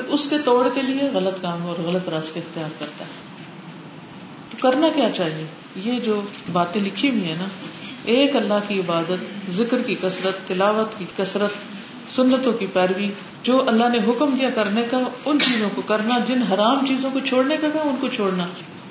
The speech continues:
اللہ تعالیٰ دراصل انسان کو آزمائش پر ڈالتا ہے اس لیے تاکہ انسان غلط کام چھوڑ دے دنیا میں، تاکہ اس کی آخرت نہ برباد ہو۔ لیکن اگر انسان وہ نہیں چھوڑتا اور پھر ایک غلطی کرنے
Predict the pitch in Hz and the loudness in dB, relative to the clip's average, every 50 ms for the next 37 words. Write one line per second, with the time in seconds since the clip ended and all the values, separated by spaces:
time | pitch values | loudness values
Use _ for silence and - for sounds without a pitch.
0 | - - - - - - - - 269 277 320 330 320 339 359 392 381 370 349 339 | -16 -16 -16 -16 -16 -12 -4 0 4 4 4 4 4 4 4 4 2 2 2 2
1 | 330 - 330 311 311 277 - 269 262 269 269 269 294 254 220 - 196 202 208 226 | 2 2 2 2 0 0 0 0 0 0 0 0 0 0 0 2 2 2 2 0
2 | 226 - 277 240 185 185 180 180 185 - - 320 302 226 - - 202 202 202 220 | 0 -2 -2 -2 0 0 0 0 -2 0 2 2 2 2 0 -2 -2 -2 0 -2
3 | 233 226 - 196 196 196 226 214 202 196 - 202 214 214 214 196 202 226 233 233 | -2 -2 -2 -2 -2 -2 -2 -2 -2 -2 -2 0 0 2 2 4 4 4 4 2
4 | - 220 220 220 220 226 262 262 269 262 233 202 202 190 170 180 175 170 165 160 | 2 2 4 4 4 4 4 4 6 6 4 4 2 2 2 0 -2 -2 -2 -4
5 | 156 151 156 - - - - - - - - - - - - - - 262 277 294 | -4 -6 -8 -10 -14 -16 -18 -20 -20 -20 -20 -20 -20 -20 -18 -8 -2 2 2 2
6 | 285 - - 302 269 247 254 254 302 320 - - 277 233 220 202 180 165 165 156 | 2 2 2 4 4 4 4 4 4 4 4 4 2 4 2 2 2 0 0 0
7 | 151 - 160 - - - - - - - - 233 262 269 320 294 302 302 320 302 | 0 -2 -6 -8 -10 -12 -14 -16 -14 -8 -2 0 2 4 4 4 4 4 4 2
8 | 311 302 277 - 285 285 294 320 330 330 - - - - - - - - - 262 | 2 2 0 0 0 2 2 2 2 0 -4 -6 -8 -12 -14 -16 -16 -8 -2 0
9 | 262 254 247 247 294 359 359 - 330 330 311 320 320 - 330 339 349 339 - - | 2 4 6 6 6 6 6 6 6 6 6 4 4 4 4 2 2 0 -4 -8
10 | - - - - - - - - - - 220 247 240 247 - 302 330 302 240 - | -12 -14 -14 -16 -16 -18 -18 -16 -8 -2 -2 0 0 2 2 4 4 4 2 0
11 | - - - - - - - - - - - 262 302 - 254 233 214 226 247 247 | -2 -6 -10 -14 -16 -16 -16 -14 -8 -2 2 2 2 2 2 2 2 2 2 2
12 | - 311 - 285 254 247 262 | 2 2 4 4 2 2 2